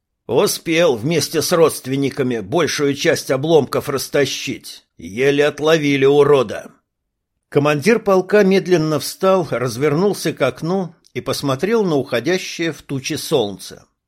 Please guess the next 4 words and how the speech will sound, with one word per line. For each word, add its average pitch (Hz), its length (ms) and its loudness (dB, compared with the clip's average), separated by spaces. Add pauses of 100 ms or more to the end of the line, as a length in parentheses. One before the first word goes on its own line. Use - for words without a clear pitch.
(200)
Не 135 180 2
поворачивая 143 800 4
головы, 127 400 0
бросил: 131 580 -4